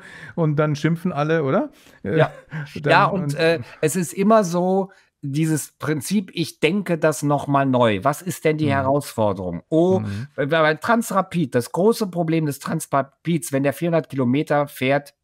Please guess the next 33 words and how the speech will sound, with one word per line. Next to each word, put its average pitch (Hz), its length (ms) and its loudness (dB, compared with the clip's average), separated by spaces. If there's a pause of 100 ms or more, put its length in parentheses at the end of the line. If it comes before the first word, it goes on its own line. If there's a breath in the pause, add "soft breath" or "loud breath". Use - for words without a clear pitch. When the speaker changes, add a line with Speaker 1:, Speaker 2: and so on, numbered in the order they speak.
(100)
Speaker 2:
ist - 180 -6
der 101 160 0
riesige 123 340 -2
Luftwiderstand, 104 800 -4
der 110 260 -2
riesige 180 460 -2
Energieverbrauch. 127 880 -2 (360 loud breath)
Deswegen 151 440 0
fährt 190 280 -2
ja 156 100 2
der 131 180 0
Transrapid 127 800 -4 (320 soft breath)
in, 120 340 0
äh, 117 220 0
China 123 360 0
nicht 110 180 -4
mehr 107 100 0
mit 98 120 -6
Höchstgeschwindigkeit. 95 840 -8 (180)
Das 127 160 -2
Speaker 1:
Ja. 104 60 0
Speaker 2:
ist - 180 -8
einfach 107 300 -4
viel 131 180 -4
zu 101 140 -6
teuer, 147 460 0 (240 soft breath)
weil 120 120 2
der 131 120 0
Stromverbrauch 180 580 0
zu 104 140 -6
groß 90 260 -6
ist. 85 240 -10 (400 loud breath)
Und 151 160 -2